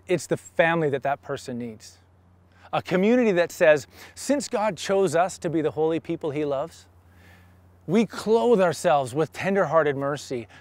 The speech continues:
kindness, humility, gentleness, and patience. We make allowances for each other's faults, and we forgive anyone who offends us. We remember that God forgave us, so we forgive others freely.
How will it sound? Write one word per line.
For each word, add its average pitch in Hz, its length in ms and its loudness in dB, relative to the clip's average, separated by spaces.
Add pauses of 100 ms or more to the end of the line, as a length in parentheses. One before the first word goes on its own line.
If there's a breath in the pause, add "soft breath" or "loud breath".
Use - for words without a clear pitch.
(160 loud breath)
kindness, 160 580 -6
humility, 143 600 -2
gentleness, 143 640 -8
and 123 80 -10
patience. 135 420 -8 (240 loud breath)
We 247 140 2
make 254 180 2
allowances 175 680 4
for 175 160 0
each 180 120 -2
other's 185 240 0
faults, 214 520 -2 (240 loud breath)
and 202 80 2
we 214 80 4
forgive 247 480 2
anyone 247 380 2
who 214 120 0
offends 202 380 -2
us. 143 280 -10 (600 soft breath)
We 226 140 4
remember 233 360 4
that 180 200 4
God 208 280 6
forgave 180 300 2
us, 160 120 2
so 170 140 -2
we 175 160 2
forgive 143 320 0
others 127 240 -4
freely. 110 400 -12